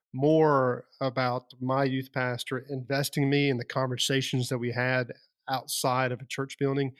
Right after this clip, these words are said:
more than I do, uh, sitting in a seat and listening to him s-, uh, speak. I remember those times more than I do the content of his lessons. So I, I, I absolutely agree. Uh, I know that you're involved in a lot of other resources and, of course, your podcast,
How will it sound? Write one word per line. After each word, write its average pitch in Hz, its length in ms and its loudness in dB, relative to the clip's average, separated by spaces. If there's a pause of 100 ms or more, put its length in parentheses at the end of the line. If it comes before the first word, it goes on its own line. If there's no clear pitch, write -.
(440)
more 135 220 2
than 135 140 0
I 127 100 2
do, 127 580 2 (140)
uh, 123 180 -4
sitting 135 540 0
in 120 80 -4
a 110 60 -6
seat 127 360 -2
and 127 120 -6
listening 123 260 -4
to 117 40 -4
him 113 40 -8
s-, - 240 -6 (260)
uh, 113 40 -8
speak. - 480 -4 (200)
I 135 60 0
remember 139 340 2
those 147 320 2
times 123 460 -4
more 131 240 -2
than 120 180 -10
I 120 160 -4
do 123 420 -2 (560)
the 120 100 -10
content 127 540 -2
of 117 60 -4
his 110 160 -12
lessons. 117 520 -8 (100)
So 127 340 -10 (120)
I, 135 100 0
I, 143 180 -8 (200)
I 139 160 -4
absolutely 123 360 -4
agree. 120 340 -6 (1200)
Uh, 135 220 2 (240)
I 160 120 2
know 175 160 6
that 165 100 4
you're 156 140 6
involved 147 380 8
in 135 80 2
a - 20 0
lot 147 140 4
of 151 80 4
other 143 120 0
resources 143 640 2
and, 135 80 0
of 131 60 -12
course, 143 380 0
your 131 100 -4
podcast, 135 800 -2